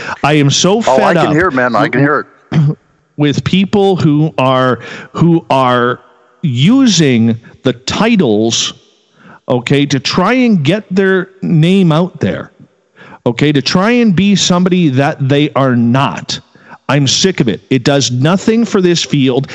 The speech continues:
Speaker 1: It doesn't enhance this field whatsoever. It takes away from the hard work that real investigators,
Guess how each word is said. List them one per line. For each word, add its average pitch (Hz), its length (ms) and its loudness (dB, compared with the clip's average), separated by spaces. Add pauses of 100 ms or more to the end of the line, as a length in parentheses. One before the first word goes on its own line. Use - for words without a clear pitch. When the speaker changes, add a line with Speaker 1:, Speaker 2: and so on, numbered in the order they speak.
(160)
Speaker 1:
It 127 180 -2
doesn't 127 380 0
enhance 135 640 0
this 175 220 0
field 131 480 0
whatsoever. 123 760 0 (260)
It 143 220 -2
takes 202 380 -2
away 170 400 2 (260)
from 151 260 0
the 135 80 0
hard 202 440 0
work 165 340 0
that 135 180 0
real 196 480 2
investigators, 131 800 0